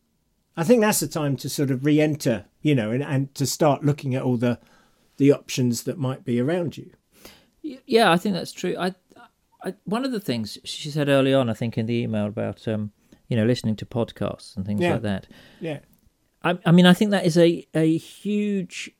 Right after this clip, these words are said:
Speaker 2: thing now that many church leaders perhaps haven't quite grasped,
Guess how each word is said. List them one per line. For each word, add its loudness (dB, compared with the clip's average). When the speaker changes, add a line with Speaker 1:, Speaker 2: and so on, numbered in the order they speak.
Speaker 2:
thing -2
now -4
that -6
many -4
church -6
leaders -4
perhaps -10
haven't -8
quite -10
grasped, -4